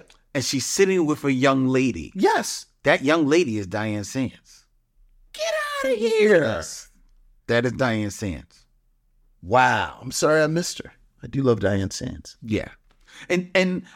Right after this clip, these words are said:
Speaker 1: I was unsure of whether or not it, it was Diane Sands, but sh-, she's there and somebody comes in. No,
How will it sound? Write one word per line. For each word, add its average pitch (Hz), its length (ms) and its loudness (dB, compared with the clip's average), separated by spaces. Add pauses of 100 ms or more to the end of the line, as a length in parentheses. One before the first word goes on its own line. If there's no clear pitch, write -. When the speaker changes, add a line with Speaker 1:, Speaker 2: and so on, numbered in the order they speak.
(120)
Speaker 1:
I 247 160 4
was 233 280 2
unsure 170 720 2
of 165 320 2
whether 160 220 2
or 160 40 0
not 151 200 2
it, 151 180 0
it 135 220 -6
was 147 100 -2
Diane 151 320 -2
Sands, 151 420 -4 (600)
but 135 200 2
sh-, - 140 -14 (200)
she's 226 600 2
there 113 640 0 (420)
and 143 180 0
somebody 285 600 0
comes 170 500 -4
in. 107 420 -4 (1300)
No, 196 280 4